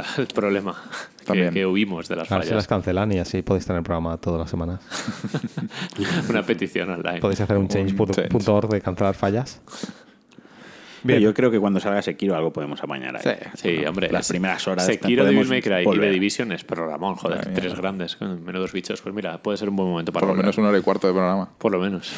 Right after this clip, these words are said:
Speaker 1: Una
Speaker 3: Bueno,
Speaker 1: hora y veinte y todo.
Speaker 3: pues hasta aquí hoy. Y bueno, ya sabéis que podéis escucharnos en, en Cuonda, en Spotify, en iTunes, en vuestro lector de, bueno, es-,
Speaker 2: Escuchador de
Speaker 3: escuchador de podcast favoritos.
Speaker 2: <laughs>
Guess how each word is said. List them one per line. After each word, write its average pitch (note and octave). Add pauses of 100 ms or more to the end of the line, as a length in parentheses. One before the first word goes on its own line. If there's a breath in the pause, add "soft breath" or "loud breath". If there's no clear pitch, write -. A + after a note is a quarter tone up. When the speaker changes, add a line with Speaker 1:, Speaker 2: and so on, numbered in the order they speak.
(140)
Speaker 1:
Una A#2+
Speaker 3:
Bueno, C3
Speaker 1:
hora G2+
y F#2+
veinte F#2+
y F2+
todo. A2
Speaker 3:
pues -
hasta G#2
aquí G#2
hoy. D#3+ (380)
Y F2+
bueno, G2+
ya F#2
sabéis G2
que -
podéis F#2
escucharnos G2
en, F#2
en G2+
Cuonda, D3+
en F#2+
Spotify, G#2+
en G2+
iTunes, C3+
en F2
vuestro F2
lector F2
de, F2
bueno, F2 (260)
es-, A2 (260)
Speaker 2:
Escuchador -
de -
Speaker 3:
escuchador A#2
de A#2+
podcast -
favoritos. C3
Speaker 2:
<laughs> -